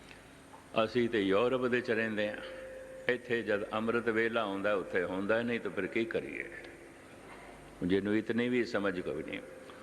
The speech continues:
ਉੱਥੇ ਰਾਤ ਹੁੰਦੀ ਏ, ਉੱਥੇ ਦਿਨ ਹੁੰਦਾ ਹੈ, ਉੱਥੇ ਅੰਮ੍ਰਿਤ ਵੇਲਾ ਵੀ ਹੁੰਦਾ ਹੈ, ਤੂੰ ਉੱਥੋਂ ਦੇ ਅੰਮ੍ਰਿਤ ਵੇਲੇ ਜਾਗ।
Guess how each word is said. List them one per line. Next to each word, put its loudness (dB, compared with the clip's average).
ਉੱਥੇ 4
ਰਾਤ 2
ਹੁੰਦੀ 0
ਏ, 4
ਉੱਥੇ 2
ਦਿਨ 0
ਹੁੰਦਾ 0
ਹੈ, 4
ਉੱਥੇ 0
ਅੰਮ੍ਰਿਤ 2
ਵੇਲਾ 2
ਵੀ -2
ਹੁੰਦਾ -2
ਹੈ, 2
ਤੂੰ -2
ਉੱਥੋਂ 2
ਦੇ 6
ਅੰਮ੍ਰਿਤ 0
ਵੇਲੇ 2
ਜਾਗ। -4